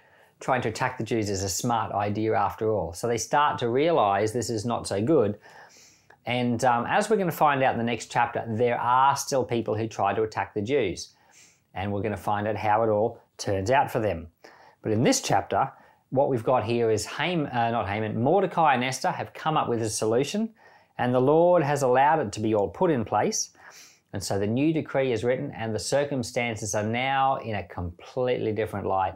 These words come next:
and a completely different <laughs> context. And this is always the way with the Lord. The Lord seems to let us get into trouble because he has this way of flipping the trouble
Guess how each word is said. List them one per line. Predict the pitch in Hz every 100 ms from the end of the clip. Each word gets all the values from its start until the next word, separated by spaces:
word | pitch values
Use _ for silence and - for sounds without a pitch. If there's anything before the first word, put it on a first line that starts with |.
| _ _ _ _ -
and | 98
a |
completely | 92 98 90 147 135 123
different | 110 113
<laughs> | 101 -
context. | 113 131 - 117 98 - - - - - - -
And | 131
this | 208 220
is | 202
always | 208 208 185
the | 180
way | 175
with | 170
the | 160
Lord. | 147 135 92 -
The | 120
Lord | 135 190 269 226 -
seems | - 180 208 202 202
to | 190
let | 147 139 143 170
us | 170 147
get | 123
into | 113 107 107
trouble | - 92 87 104 - _ _ _ _
because | - 151 147
he | 165
has | 147 214 208
this | 185 139
way | 123 143 123
of | 104
flipping | - - 180 254 254
the | 147
trouble | - 101 95 -